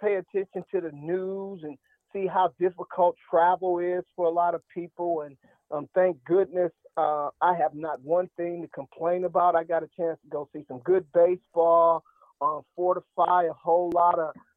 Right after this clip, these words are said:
um, work that we've been putting in, and, man, it, it's just good. It's a great time of the year. Uh,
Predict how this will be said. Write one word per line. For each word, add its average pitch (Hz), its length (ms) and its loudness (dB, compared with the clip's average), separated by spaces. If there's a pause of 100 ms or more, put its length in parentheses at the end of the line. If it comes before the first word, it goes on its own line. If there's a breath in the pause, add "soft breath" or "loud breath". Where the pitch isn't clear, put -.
(160)
um, 151 320 -4
work 180 320 2
that 170 220 0
we've 170 140 -8
been 170 240 -4
putting 180 320 -2
in, 180 300 -4
and, 147 140 -10 (320)
man, 180 300 -2
it, 175 220 -4
it's 185 120 -4
just 170 240 -2
good. 170 300 0
It's 160 140 -14
a - 80 -14
great 185 320 -2 (100)
time 185 300 -2
of 185 80 -4
the 165 180 -8
year. 190 400 -2 (400)
Uh, 143 220 -6